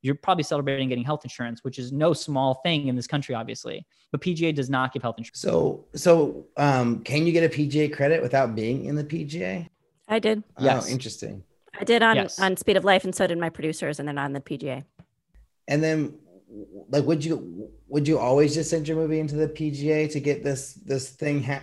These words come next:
Speaker 2: you know, this whatever? Like, uh,
Speaker 1: Yeah,
Speaker 2: you
Speaker 1: it co-,
Speaker 2: know.
Speaker 1: it costs nothing, and it's really designed if you have, like, twenty producers, so you know that who gets to go on stage to win the Oscar.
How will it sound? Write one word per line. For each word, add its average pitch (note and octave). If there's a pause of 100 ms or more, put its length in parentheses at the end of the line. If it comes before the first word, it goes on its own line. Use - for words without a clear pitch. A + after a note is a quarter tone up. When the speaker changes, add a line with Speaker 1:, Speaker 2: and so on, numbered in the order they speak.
Speaker 2:
you C3
know, B2+
this B2 (460)
whatever? G#2+ (520)
Like, A2
uh, G2+
Speaker 1:
Yeah, D#4
Speaker 2:
you A3
Speaker 1:
it G#3
co-, G#3
Speaker 2:
know. A#3+
Speaker 1:
it A#3+
costs C#4
nothing, A3
and F3+
it's F3
really G#3+
designed F#3+
if -
you E3
have, E3
like, D3
twenty D#3+
producers, D#3+ (240)
so -
you D#3+
know D#3
that D3
who D3+
gets C#3
to C#3
go C#3
on B2+
stage B2
to C3
win B2
the A#2
Oscar. -